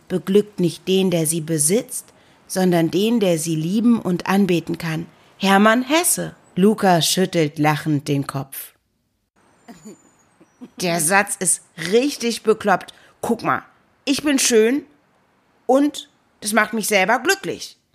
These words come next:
Jetzt muss Camille auch lachen. „Ja, du liebst und betest dich auch selber an.“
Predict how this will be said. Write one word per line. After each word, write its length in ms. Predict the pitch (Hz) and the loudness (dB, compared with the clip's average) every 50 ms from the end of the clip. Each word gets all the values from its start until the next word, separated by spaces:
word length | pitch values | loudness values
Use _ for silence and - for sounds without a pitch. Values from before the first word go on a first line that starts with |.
| _ _ _ | _ _ _
Jetzt 440 | - 175 175 156 147 - - - 165 | 0 2 2 2 0 -2 -4 -2 0
muss 360 | 165 175 196 202 - - - | 0 0 0 0 -2 -4 -4
Camille 400 | - 226 226 226 226 233 240 - - | -2 0 2 2 2 2 0 0 -2
auch 300 | 180 160 147 139 - - | 0 0 0 -2 -4 -6
lachen. 420 | 143 131 131 - - 127 117 147 - _ _ _ _ _ _ _ _ | -8 -8 -8 -10 -10 -12 -12 -12 -16 _ _ _ _ _ _ _ _
„Ja, 440 | - 214 214 208 196 202 196 180 - _ _ _ _ _ _ _ | 0 2 4 4 4 2 0 -4 -8 _ _ _ _ _ _ _
du 140 | - 185 | -4 -2
liebst 420 | 185 190 214 240 240 - - - - | 0 2 0 0 0 -2 -6 -6 -4
und 140 | 190 175 - | -6 -4 0
betest 400 | 196 214 220 214 208 - - 202 | 0 0 0 0 -4 -6 -4 -6
dich 160 | 196 - 180 | -4 -4 -4
auch 80 | 175 | -4
selber 340 | 156 - 190 185 175 185 - | -2 -2 -2 -2 0 0 0
an.“ 240 | - 208 190 165 160 | -2 -2 -4 -6 -10